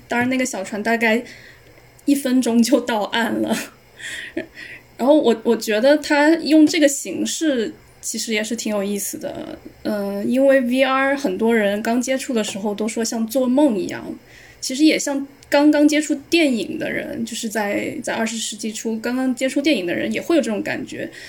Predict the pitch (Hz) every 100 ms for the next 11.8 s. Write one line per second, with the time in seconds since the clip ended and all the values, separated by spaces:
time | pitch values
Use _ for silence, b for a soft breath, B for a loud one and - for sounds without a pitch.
0 | B B B - 294 294 233 208 - -
1 | 233 262 - 339 277 262 220 190 220 226
2 | 233 - 220 202 - 427 330 302 196 185
3 | 185 320 226 311 240 285 320 302 196 247
4 | 214 240 233 302 294 269 247 302 311 208
5 | - 208 - - - 302 302 - 190 196
6 | 277 254 214 220 B B B - 415 381
7 | 226 226 285 233 254 233 156 262 262 220
8 | 320 247 214 214 233 233 311 - 220 -
9 | B B - 359 339 - 330 339 311 277
10 | 196 - 208 226 302 233 190 185 196 214
11 | 233 277 196 226 220 - 202 -